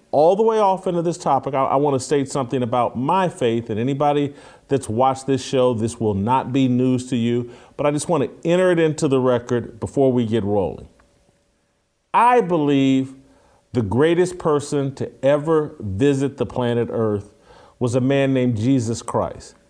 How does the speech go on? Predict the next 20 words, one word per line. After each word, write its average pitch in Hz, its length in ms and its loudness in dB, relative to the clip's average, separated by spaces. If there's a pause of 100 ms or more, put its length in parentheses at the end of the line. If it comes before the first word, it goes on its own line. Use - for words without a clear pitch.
(140)
and 156 160 -2
he 202 140 2
was 175 240 2
a 156 120 4
Jew. 117 440 -2 (1400)
Let 156 100 2
me 202 120 4
be 175 340 -2
crystal 180 420 0
clear. 127 340 -2 (160)
I 233 220 4
believe 175 400 2
the 120 80 -2
greatest 175 800 0
person 175 400 -2
to 127 80 2
ever 151 240 2
visit 151 380 -2
this 151 180 -4
planet 113 500 -2